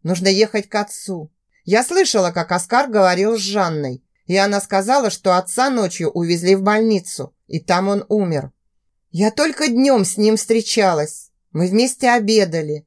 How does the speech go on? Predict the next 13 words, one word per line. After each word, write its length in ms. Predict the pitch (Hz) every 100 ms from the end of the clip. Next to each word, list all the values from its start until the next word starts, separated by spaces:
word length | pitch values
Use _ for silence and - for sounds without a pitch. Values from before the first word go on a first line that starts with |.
| _
и 120 | - 175
теперь 360 | 190 208 202
его 300 | 202 214 208
нет. 340 | 214 214 165 - _ _ _ _ _ _
Он 200 | 208 233
ведь 180 | 226 226
ничего 460 | 226 - 262 294
так 300 | 302 240 247
и 60 | 240
не 140 | 240
узнал 480 | 240 233 202 214 185
о 80 | 170
беременности. 1000 | 185 208 202 175 165 156 - - 165